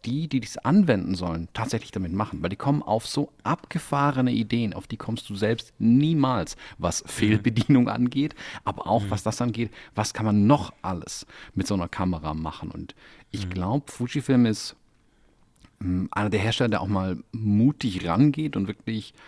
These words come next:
Speaker 1: Produkte macht, wo sich das Internet die Haare rauft.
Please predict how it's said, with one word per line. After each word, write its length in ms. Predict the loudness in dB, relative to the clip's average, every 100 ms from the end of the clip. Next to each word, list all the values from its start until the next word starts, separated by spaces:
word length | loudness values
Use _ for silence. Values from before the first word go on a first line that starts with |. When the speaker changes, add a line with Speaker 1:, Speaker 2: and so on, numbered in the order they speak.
| -20 _ -14
Speaker 1:
Produkte 580 | -12 -6 -6 -4 -2 -2
macht, 300 | -2 -6 -6
wo 120 | -6
sich 340 | -6 -10 -14 -10
das 140 | -8
Internet 480 | -2 0 2 0 -2
die 140 | -6
Haare 560 | -4 0 0 0 -2 -4
rauft. 480 | -2 0 0 -4